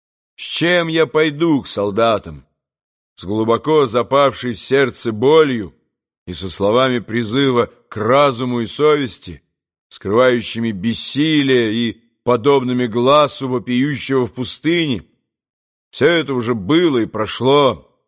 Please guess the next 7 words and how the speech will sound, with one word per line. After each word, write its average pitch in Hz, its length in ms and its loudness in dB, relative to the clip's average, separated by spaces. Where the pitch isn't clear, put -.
оставив 123 560 0
только 117 380 -4
горький 113 480 0
след. 117 640 -2
И 95 100 -2
будут 156 360 0
вновь, 139 600 0